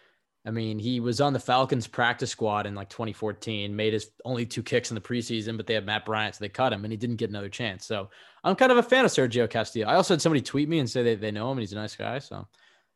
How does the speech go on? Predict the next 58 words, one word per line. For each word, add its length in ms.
all 80
right, 240
I'm, 100
I'm 180
all 120
for 240
it. 80
Um, 300
but 80
yeah, 160
McDougald, 500
Avery 520
are 80
the 80
two 160
that 120
we 120
expect 360
to 40
be 80
traded. 460
Don't 180
trade 280
Quinnen. 520
Don't 240
trade 240
Crowder. 540
You're 180
not 240
gonna 160
probably 320
trade 260
Darnold. 460
Um, 600
and 380
yeah, 140
I 100
think 160
that's 160
pretty 160
much 160
it. 100
I 60
mean, 180
the, 140
the 160
last 320
nine 160
weeks, 240
it's 120
about 200
those 160
rookies, 340
but 140
outside 340
of 60
the 80
rookies, 400